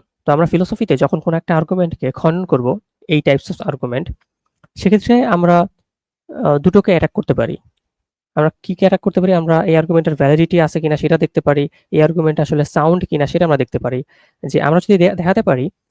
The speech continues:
যে আর্গুমেন্টের ক্ষেত্রে, আহ, প্রিমিস, কোনো একটা প্রিমিস আসলে কনক্লুশনকে ফলো করতেছে না, সেক্ষেত্রে এটা ইনভ্যালিড হয়ে পড়বে এবং এটা রিফিউট হয়ে যাবে। অথবা যদি দেখাতে পারি যে কোনো একটা প্রিমিস, আহ, ভুল বা সেটা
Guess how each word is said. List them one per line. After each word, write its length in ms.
যে 120
আর্গুমেন্টের 640
ক্ষেত্রে, 400
আহ, 280
প্রিমিস, 720
কোনো 140
একটা 140
প্রিমিস 320
আসলে 260
কনক্লুশনকে 460
ফলো 180
করতেছে 400
না, 160
সেক্ষেত্রে 380
এটা 260
ইনভ্যালিড 360
হয়ে 140
পড়বে 340
এবং 280
এটা 100
রিফিউট 280
হয়ে 180
যাবে। 220
অথবা 240
যদি 140
দেখাতে 260
পারি 160
যে 80
কোনো 200
একটা 180
প্রিমিস, 500
আহ, 220
ভুল 440
বা 220
সেটা 400